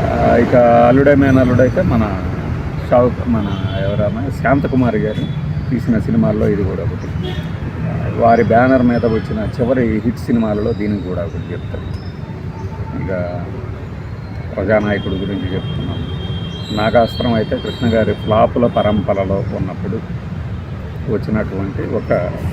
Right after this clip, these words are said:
హిట్ సినిమా, విజయశాంతి గారి కాంబినేషన్. కర్పూర హారతి, మన చంద్రమోహన్ గారు, కృష్ణ గారు, వాణిశ్రీ, లక్ష్మి గారు కూడా నటించినటువంటి సినిమా. ఇందులోని కొన్ని సన్నివేశాలు ఆ తర్వాత సినిమాల్లో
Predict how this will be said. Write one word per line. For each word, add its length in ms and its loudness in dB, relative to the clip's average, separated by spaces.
హిట్ 120 0
సినిమా, 300 -4
విజయశాంతి 480 0
గారి 180 -4
కాంబినేషన్. 1200 -8
కర్పూర 380 0
హారతి, 460 -2
మన 440 -2
చంద్రమోహన్ 480 0
గారు, 220 -2
కృష్ణ 260 -2
గారు, 240 0
వాణిశ్రీ, 440 0
లక్ష్మి 340 0
గారు 220 0
కూడా 200 -6
నటించినటువంటి 840 -6
సినిమా. 300 -8
ఇందులోని 640 2
కొన్ని 260 2
సన్నివేశాలు 520 2
ఆ 40 0
తర్వాత 300 0
సినిమాల్లో 400 -6